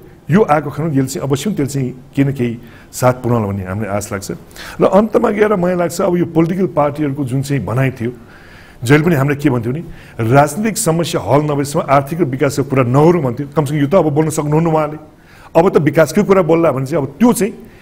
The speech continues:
हामीले चाहिँ उहाँलाई एउटा दबाब दिने पनि हाम्रो चाहिँ ठाउँ भयो। किनभने अहिले पनि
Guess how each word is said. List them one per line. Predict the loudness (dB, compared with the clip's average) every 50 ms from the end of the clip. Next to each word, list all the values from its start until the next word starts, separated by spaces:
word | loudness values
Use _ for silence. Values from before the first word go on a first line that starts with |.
| -20 -20 -12 -4
हामीले | 0 2 2 2 2
चाहिँ | 2 2 2
उहाँलाई | 2 2 0 0
एउटा | -2 -2 -2 -2 -2
दबाब | 0 2 4 2 2 2
दिने | -2 -4 -2 -4
पनि | -4 -4
हाम्रो | -6 -6 -6 -6
चाहिँ | -6 -8 -6
ठाउँ | -4 -4 -4
भयो। | -6 -8 -10 -14 -18 -20 -20 -20 -20 -8 -2
किनभने | 0 0 0 4 6
अहिले | 6 6 6 4
पनि | 2 0 0 -2